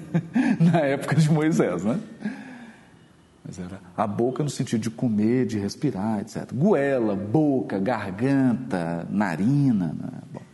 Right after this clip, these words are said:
o órgão de ingestão de alimentos, o órgão da respiração.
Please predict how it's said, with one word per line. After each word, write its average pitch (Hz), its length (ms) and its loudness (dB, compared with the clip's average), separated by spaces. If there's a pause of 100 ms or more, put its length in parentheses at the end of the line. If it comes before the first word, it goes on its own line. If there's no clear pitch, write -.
(140)
o 156 160 4
órgão 147 260 2
de 127 140 2
ingestão 110 480 0
de 113 80 0
alimentos, 131 760 0 (960)
o 95 140 -4
órgão 104 240 0
da 107 100 -2
respiração. 131 640 -4